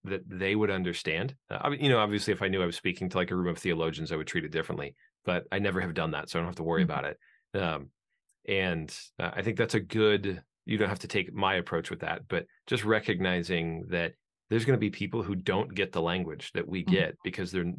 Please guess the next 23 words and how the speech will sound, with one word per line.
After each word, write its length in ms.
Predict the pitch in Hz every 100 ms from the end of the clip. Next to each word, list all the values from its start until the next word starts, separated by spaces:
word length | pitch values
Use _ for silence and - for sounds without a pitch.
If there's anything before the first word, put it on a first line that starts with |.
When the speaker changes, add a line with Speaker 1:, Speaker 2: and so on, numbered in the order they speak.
| 92
Speaker 1:
you 100 | 85
know, 80 | 92
they 80 | 87
haven't 180 | 104 95
been 100 | 90
exposed 360 | 87 - 92 90
to 80 |
Catholic 320 | 90 90 - 87
culture 400 | 107 104 104 92
for 180 | 95
as 140 | 95 90
long 400 | 90 90 90 85
or 260 | 85 85 78
for 100 | 90
Speaker 2:
Mm-hmm. 60 |
Speaker 1:
whatever 260 | 90 98 101
reason. 400 | 87 92 80 80
And 180 | 82 85
so 300 | - 90 - - -
they 80 | 98
might 160 | 107 95
be 140 | 90
lost 580 | 85 98 80 - -